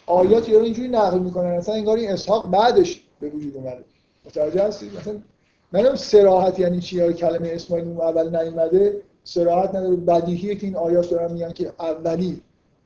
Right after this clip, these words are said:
اون ماجرا براش پیش اومد، دومی هم اسحاق بود. که مسلمونایی هستن که معتقدن که اسم اسحاق بوده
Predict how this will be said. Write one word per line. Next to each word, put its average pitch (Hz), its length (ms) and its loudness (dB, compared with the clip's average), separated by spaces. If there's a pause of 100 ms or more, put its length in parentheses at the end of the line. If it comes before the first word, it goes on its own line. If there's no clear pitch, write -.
(280)
اون 190 140 -4
ماجرا 170 500 4
براش 220 260 2
پیش 214 200 -10
اومد، 202 260 0
دومی 180 360 4
هم 196 100 0
اسحاق 170 420 -4
بود. - 100 -16 (920)
که 175 220 -6
مسلمونایی 180 840 2
هستن 175 400 2
که 170 60 -10
معتقدن 160 640 -4
که 165 180 -6
اسم 160 300 -10
اسحاق 160 500 -4
بوده 160 320 -4